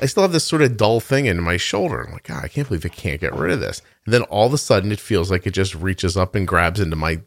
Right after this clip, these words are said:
like, it's like it, it's like it went from reaching down into my body to reaching up, and it just froze my shoulder up and my neck. And before I knew it, I was, like, laying on the, the,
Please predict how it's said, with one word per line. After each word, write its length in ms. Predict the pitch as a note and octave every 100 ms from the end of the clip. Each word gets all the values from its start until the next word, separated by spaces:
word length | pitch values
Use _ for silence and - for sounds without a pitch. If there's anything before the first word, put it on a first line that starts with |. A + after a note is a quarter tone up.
| -
like, 240 | E2+ - -
it's 180 | A2 B2+
like 100 | C3+
it, 200 | E3 -
it's 240 | A#2+ G#2
like 100 | D#3
it 120 | E3+
went 180 | B2+ C#3+
from 160 | C3 A2
reaching 380 | A2+ A#2+ G#2+ G2
down 340 | F2 F2+ A2+
into 140 | C3+
my 160 | C3+ B2+
body 260 | G#2 G2+ G2
to 100 | F#2+
reaching 300 | F2 - A2+
up, 220 | C3 -
and 100 | E2
it 80 | E2+
just 220 | G2+ - _ _ _
froze 380 | - B2+ B2+
my 140 | A#2 C#2+
shoulder 480 | - - B2 C3 C3
up 160 | B2+
and 100 | E2+
my 140 | C2+ B1+
neck. 360 | F2 A#2 A#2
And 240 | F#2 D2 D#2 - _ _ -
before 380 | G2+ G#2+ - B2
I 60 | A#2+
knew 180 | G#2+ D3
it, 40 |
I 80 | G2+
was, 180 | F2 G2
like, 160 | F2 F2
laying 240 | F2 G2
on 120 | F#2+
the, 120 | D#2 E2 _ _ -
the, 160 | F2+